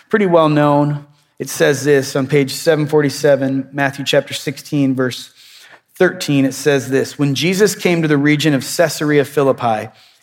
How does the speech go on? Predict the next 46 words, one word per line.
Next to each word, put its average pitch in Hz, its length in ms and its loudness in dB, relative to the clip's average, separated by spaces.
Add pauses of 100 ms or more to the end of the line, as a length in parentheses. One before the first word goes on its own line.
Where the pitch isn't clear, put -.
(120)
he 165 160 2
asked 156 300 0
his 165 140 -2
disciples, 139 720 -2
'Who 220 160 2
do 220 80 0
people 175 340 0
say 143 480 0 (560)
that 147 160 -2
the 147 60 -4
Son 151 280 0
of 135 100 -2
Man 139 320 2
is?' 123 560 -2 (800)
'Well,' 147 240 2
they 180 140 4
replied, 190 480 2
'some 190 260 0
say 190 240 2
John 165 300 0
the 156 40 2
Baptist, 147 600 -2 (100)
some 170 300 -2
say 151 240 2
Elijah, 156 640 2 (260)
and 160 140 2
others 190 280 2
say 180 220 2
Jeremiah 165 720 2
or 135 60 4
one 156 180 2
of 156 100 0
the 151 100 4
other 147 180 2
prophets.' 143 680 -2 (520)
Then 190 200 4
he 196 160 4
asked 185 380 -2
them, 135 200 0
'But 143 140 0
who 226 180 2
do 214 60 2
you 196 240 2
say 147 340 2
I 117 120 2
am?' 92 300 -8